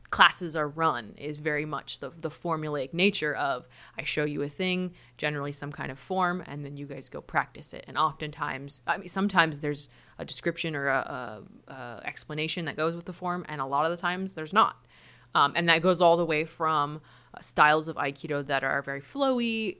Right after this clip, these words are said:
all the way to styles of Aikido that are very, like, quote unquote hard. Like, they, it's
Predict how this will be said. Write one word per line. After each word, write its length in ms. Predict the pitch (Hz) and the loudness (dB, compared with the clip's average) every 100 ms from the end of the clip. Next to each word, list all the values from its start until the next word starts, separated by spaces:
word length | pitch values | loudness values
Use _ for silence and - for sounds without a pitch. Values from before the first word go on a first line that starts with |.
| - | 0
all 140 | 175 | 2
the 140 | 175 180 | 2 0
way 240 | 170 165 | 0 0
to 340 | 170 180 170 175 | -2 -4 -4 -2
styles 320 | - 156 160 | 2 2 4
of 60 | |
Aikido 360 | 160 151 170 165 | 2 0 0 -2
that 120 | 156 | 0
are 80 | 147 | 0
very, 380 | 147 147 147 151 | 0 0 -2 -4
like, 220 | - 156 - | -6 -8 -10
quote 200 | - 175 | -4 -2
unquote 280 | 160 - 170 | 0 -2 -4
hard. 540 | - - 233 - - - - | -4 2 2 2 -4 -10 -2
Like, 260 | 156 - - - | 0 -2 -8 -8
they, 300 | 180 180 135 156 175 - - - | 2 2 2 -4 -14 -20 -20 -16
it's 320 | - 175 - | -8 -4 -4